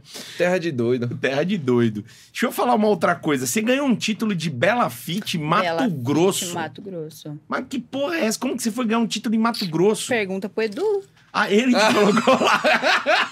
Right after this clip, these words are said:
Speaker 2: O Edu, pra quem não sabe, é o assessor de imprensa, é o nosso
Speaker 3: É, Edu.
Speaker 2: amigo.
Speaker 1: É,
Speaker 2: Que
Speaker 1: Eduzão.
Speaker 2: E
Speaker 3: Foi, na verdade, um sorteio, né?
Speaker 2: Ah.
Speaker 3: Entre as participantes.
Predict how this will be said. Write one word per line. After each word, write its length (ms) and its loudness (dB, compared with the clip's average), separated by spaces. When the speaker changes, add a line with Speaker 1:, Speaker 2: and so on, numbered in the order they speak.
Speaker 2:
O 60 2
Edu, 220 2
pra 140 -4
quem 180 0
não 120 2
sabe, 280 2
é 40 6
o 40 4
assessor 360 0
de 140 -2
imprensa, 480 -2
é 20 0
o 20 0
nosso 240 2
Speaker 3:
É, 60 6
Edu. 80 4
Speaker 2:
amigo. 220 2
Speaker 1:
É, 460 6
Speaker 2:
Que 40 4
Speaker 1:
Eduzão. 640 0
Speaker 2:
E 80 -12
Speaker 3:
Foi, 240 4
na 80 2
verdade, 300 2
um 60 -2
sorteio, 540 0
né? 360 -2
Speaker 2:
Ah. 320 0
Speaker 3:
Entre 360 -4
as 120 -2
participantes. 800 -4